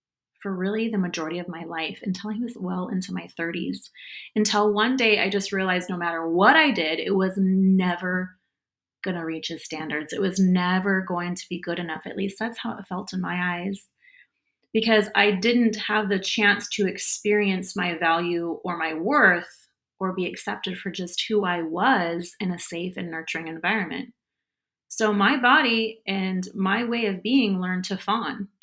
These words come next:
trying to keep everybody happy, trying to keep the peace in order to prove myself worthy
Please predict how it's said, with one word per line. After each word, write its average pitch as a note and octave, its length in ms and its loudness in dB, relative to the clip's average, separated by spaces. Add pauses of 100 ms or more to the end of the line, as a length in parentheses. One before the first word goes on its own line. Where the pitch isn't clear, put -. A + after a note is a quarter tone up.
trying G#3 460 0
to C4+ 120 -2
keep A3+ 380 -4 (260)
everybody G3 520 -4
happy, F3+ 600 -6
trying F3+ 440 -4
to G3+ 140 -4
keep G3+ 280 -8
the G#3+ 80 -10
peace F3+ 580 -6 (720)
in G3+ 140 0
order G3 320 2
to G3 140 -4
prove F#3 280 -6
myself F3 500 -2
worthy E3+ 540 -6